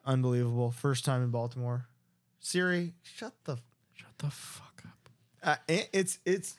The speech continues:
Speaker 1: because Angela doesn't live here, I forget
Speaker 2: Mm-hmm.
Speaker 1: that she's, like, the O G, where, like,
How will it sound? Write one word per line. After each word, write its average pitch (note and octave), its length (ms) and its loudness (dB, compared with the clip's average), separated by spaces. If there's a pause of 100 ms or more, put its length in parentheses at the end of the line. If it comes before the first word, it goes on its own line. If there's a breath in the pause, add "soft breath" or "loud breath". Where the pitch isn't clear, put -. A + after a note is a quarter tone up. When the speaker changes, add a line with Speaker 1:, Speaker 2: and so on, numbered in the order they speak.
Speaker 1:
because G#3+ 460 0
Angela F#3+ 440 2
doesn't D3 380 0
live B2+ 260 0
here, E3 380 -2 (240)
I C#3+ 100 4
forget D3 360 2
Speaker 2:
Mm-hmm. A2 80 -2
Speaker 1:
that B2+ 120 0
she's, C3 340 -2
like, A#2 340 -4 (960)
the C#3 140 0
O C3 300 2
G, G#2+ 580 -4 (840)
where, B2+ 180 0
like, A2+ 160 -2